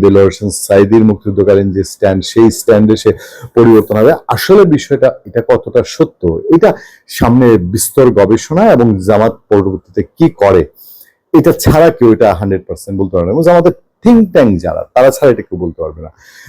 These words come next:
তবে এইবারের ভোট সামনে রেখে তারা যে কিছু মতিগতি চেঞ্জ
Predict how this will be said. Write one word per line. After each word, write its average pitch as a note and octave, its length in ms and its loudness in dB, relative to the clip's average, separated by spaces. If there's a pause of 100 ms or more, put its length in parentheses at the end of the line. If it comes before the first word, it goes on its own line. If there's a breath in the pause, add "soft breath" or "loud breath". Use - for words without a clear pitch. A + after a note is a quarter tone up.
(160 loud breath)
তবে C#3+ 240 4 (280)
এইবারের F3 380 4 (180)
ভোট F3 240 2 (180)
সামনে G3+ 340 0
রেখে E3 260 0
তারা A#2 240 2
যে G#2+ 180 -2
কিছু - 140 -10 (100)
মতিগতি F#2 460 -6 (140)
চেঞ্জ F#2+ 200 -2